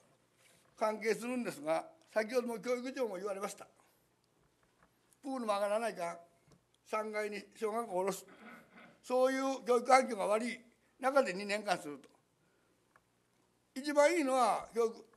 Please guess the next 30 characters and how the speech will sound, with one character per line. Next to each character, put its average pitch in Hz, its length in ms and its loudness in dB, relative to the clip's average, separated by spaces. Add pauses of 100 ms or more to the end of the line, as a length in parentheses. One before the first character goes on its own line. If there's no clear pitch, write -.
(640)
長 240 120 0
の 202 120 -2
考 214 140 4 (100)
え 240 120 2
で 233 80 0
は、 202 260 4 (280)
再 220 280 6
編 220 260 2
を 208 80 4
し - 60 -4
て、 - 520 2
中 208 260 6 (380)
中 196 160 -4
か 180 120 2
西 208 260 -2
中 233 120 -2
に 196 80 -6
い 185 60 -10
て 214 80 0
も 220 100 -2
ら 220 80 4
う 226 60 0
こ 254 80 0
と 254 80 -4
が 208 80 0
一 185 100 -6
番 202 140 0
え - 40 -2
え - 20 -4
と。 - 120 -14